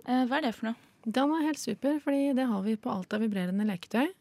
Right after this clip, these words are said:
Speaker 2: Eh, klart når vi selger lekene, så prøver vi å avdekke mest mulig hvilken type vibrasjon man vil ha, hvilken størrelse på leketøyet. Men det er jo ikke alltid det funker allikevel. Så klart, har man ikke klart å oppnå orgasme,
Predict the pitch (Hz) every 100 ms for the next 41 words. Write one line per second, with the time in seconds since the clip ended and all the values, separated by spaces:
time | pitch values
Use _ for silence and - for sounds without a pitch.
0 | - 233 233 240 226 226 226 240 - 196
1 | 214 233 175 214 233 - 226 190 196 170
2 | 170 175 196 196 202 185 - 196 170 170
3 | 175 180 175 185 180 185 - 185 185 196
4 | 233 233 233 233 247 247 214 - - 214
5 | 202 - - 214 208 - 214 254 415 _
6 | - - - _ _ _ - 320 294 -
7 | 208 180 214 185 - - - - - 185
8 | 196 - _ _ _ _ - 277 311 240
9 | 226 233 269 - 202 202 - - - 196
10 | 214 196 - 214